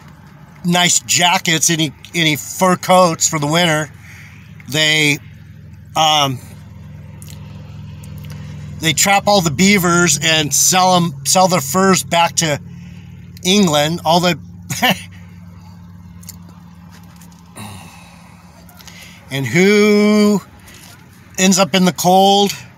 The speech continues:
without any food and without any shelter? Israel. They are wet with the showers of the mountains and embrace the rock for want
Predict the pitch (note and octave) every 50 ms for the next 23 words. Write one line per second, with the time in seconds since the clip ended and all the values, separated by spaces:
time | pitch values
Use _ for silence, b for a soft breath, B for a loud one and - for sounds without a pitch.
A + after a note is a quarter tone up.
0 | - - D3 C#3+ - F#3 F3+ F3+ F3 F#3 F3 F3 - - F3+ F3+ F#3 F#3+ F#3+ G3
1 | G3 F#3 - - - B B B B B B B - - D3 D3 C#3+ F3+ E3+ E3+
2 | E3+ F3 E3+ E3 D3+ - F3+ F3+ F#3 F#3 - G3 G3+ F#3+ - - - - - -
3 | - - - - - - - - - - - - - - - - - B B B
4 | B B B B B B B B - - G#3 G3+ F#3+ E3+ D#3+ F3 F3 F3+ F#3 F#3
5 | - - - - - - - - - - - - - - - - - - - -
6 | - - - - - - - - - - - - - - - - - - - -
7 | - - - - - - - - - - - - - - - - - - - -
8 | - - - - - - - - - - - - - - - - - - - -
9 | - - - - - - B B B B B B B B B B B - D#3 D#3
10 | D#3+ E3 D#3 C#3+ D#3+ F#3 F3+ F#3+ F3+ F#3 F3+ - - C#3 - - F3 E3+ E3+ E3+
11 | F3 E3+ D3 C3+ D#3+ C#3 C3+ D3 D3 D3+ D3+ D3+ D3+ C#3+ D3 C#3+ B2+ - - -
12 | - - - - - - - - - - - - - - - - - - - -
13 | - - - - - - - - - - - - - - - - - - - -
14 | B B B B B B B B B B B B - - D3+ D3+ D3+ D3+ D3+ C3+
15 | - D3+ D#3+ F3 F#3 G3 F#3 - - - - D3 C3+ C3+ D3 D#3+ E3+ F3 E3+ -
16 | - - D3 C#3 B2+ A#2 C3 D3+ D#3+ E3 E3 -